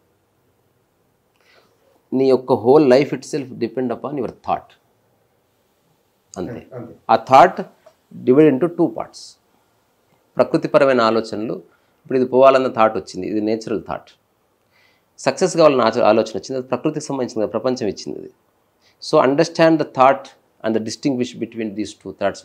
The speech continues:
Speaker 1: what is worldly thought and what is natural thought. ఇది అర్థం కాకుండా ఏ మనిషి ఆనందంగా ఉన్న దాఖలా లేదు.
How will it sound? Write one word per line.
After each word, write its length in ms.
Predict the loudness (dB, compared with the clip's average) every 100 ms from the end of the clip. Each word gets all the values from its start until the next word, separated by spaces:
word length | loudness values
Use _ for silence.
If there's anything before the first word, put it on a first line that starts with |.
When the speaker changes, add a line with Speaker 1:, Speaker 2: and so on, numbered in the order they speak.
| -2
Speaker 1:
what 200 | -2 -4
is 100 | -4 -2
worldly 260 | -2 -6 -8
thought 180 | -10 -10
and 80 | -10
what 200 | -10 -10
is 160 | -16 -20 _ _ _ -8 -8
natural 260 | -8 -14
thought. 240 | -12 -14 -14 _ _ 4
ఇది 100 | 6
అర్థం 280 | 6 2
కాకుండా 360 | 0 -2 -6 -6
ఏ 160 | 0 0
మనిషి 300 | 0 -2 -4
ఆనందంగా 340 | -2 -2 -4
ఉన్న 100 | -6
దాఖలా 340 | -6 -8 -8 -12
లేదు. 220 | -14